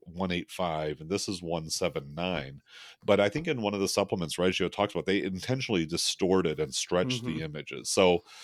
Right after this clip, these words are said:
Speaker 1: 'cause, like, in the wax figure gallery I was talking about earlier, the faces all seem really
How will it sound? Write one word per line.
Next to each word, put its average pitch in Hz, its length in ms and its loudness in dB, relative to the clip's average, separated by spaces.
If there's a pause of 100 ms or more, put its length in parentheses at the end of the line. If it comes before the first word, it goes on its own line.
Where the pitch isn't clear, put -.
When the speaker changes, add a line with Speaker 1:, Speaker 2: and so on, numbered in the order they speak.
(120)
Speaker 1:
'cause, 98 180 6
like, 98 300 2
in 104 100 -2
the 92 120 2
wax 95 440 4
figure 85 400 0
gallery 80 500 0
I 78 60 -2
was 76 200 -6
talking 82 220 -6
about 80 180 -2
earlier, 90 400 4 (380)
the 104 80 -2
faces 143 400 4
all 104 240 4
seem 85 300 -2
really 80 400 0